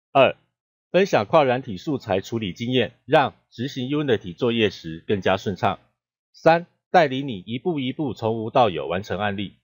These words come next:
深入浅出；四、不直接告诉你正确的步骤，反之，刻意制造问题再解答，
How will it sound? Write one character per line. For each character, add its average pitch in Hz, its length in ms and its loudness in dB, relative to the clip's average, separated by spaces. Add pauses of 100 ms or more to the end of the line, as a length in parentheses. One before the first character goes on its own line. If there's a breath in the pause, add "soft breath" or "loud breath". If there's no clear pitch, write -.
深 151 240 2
入 156 160 0
浅 - 220 -10
出； 131 260 -4 (640)
四、 - 320 2 (260)
不 160 120 4
直 123 180 -2
接 147 160 6
告 151 160 4
诉 143 160 -2
你 82 140 -6
正 113 180 -4
确 107 140 0
的 90 100 -2
步 95 140 -4
骤， 87 240 2 (280)
反 104 200 0
之， 160 260 -2 (180)
刻 143 160 4
意 139 140 2
制 131 160 -6
造 127 140 6
问 120 180 0
题 76 280 -14 (140)
再 104 140 2
解 73 180 -4
答， 71 280 -2